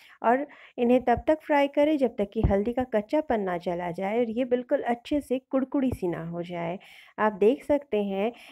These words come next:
ये छिलके अच्छे से फ्राई हो चुके हैं, तो अब हम इसमें नमक डालेंगे। नमक मैंने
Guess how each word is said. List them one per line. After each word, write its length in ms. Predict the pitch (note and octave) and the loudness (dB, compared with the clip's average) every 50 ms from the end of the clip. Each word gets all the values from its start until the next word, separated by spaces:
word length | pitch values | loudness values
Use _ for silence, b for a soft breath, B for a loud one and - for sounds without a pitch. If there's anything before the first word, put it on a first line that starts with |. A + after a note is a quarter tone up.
| B B - | B B -2
ये 80 | G3+ | -2
छिलके 360 | G3+ - A3 G3 G3+ G3+ B3+ | 0 0 0 0 0 2 2
अच्छे 300 | C4+ C4+ C4+ - - C#4+ | 2 2 2 -2 -4 -4
से 160 | C#4+ - D#4 D4 | -2 0 -2 -2
फ्राई 360 | D4+ - A3 F#3+ F3+ G3+ B3 | -2 -2 -2 0 0 0 0
हो 120 | D4+ D#4 | 0 -2
चुके 300 | D4 - G3+ F#3+ - F#3 | -2 -2 -4 -6 -4 -4
हैं, 180 | F#3 F#3+ G#3 A3 | -4 -2 -2 -2
तो 100 | G#3+ C#4+ | -4 -4
अब 200 | - - D4 D#4 - | -2 -2 -2 -2 0
हम 160 | F4 E4 D#4 | 0 0 0
इसमें 260 | D#4 - - E4+ E4+ | 0 0 0 0 0
नमक 360 | D#4+ A#3+ E3+ E3+ E3 E3 E3+ - - | 2 0 -2 -4 -4 -8 -8 -8 -6
डालेंगे। 600 | - E3+ E3+ E3+ F3 E3+ E3+ F3 F3 F3+ F#3 G#3 B B B B B B B - | -6 -6 -4 -6 -6 -6 -6 -4 -4 -4 -6 -6 B B B B B B B -2
नमक 340 | A3+ A#3 A#3+ C#4 D#4+ E4 - | 0 2 4 2 2 2 0
मैंने 400 | C#4+ C4+ A#3+ G#3+ G#3 A3+ C#4 | 0 2 2 2 2 2 0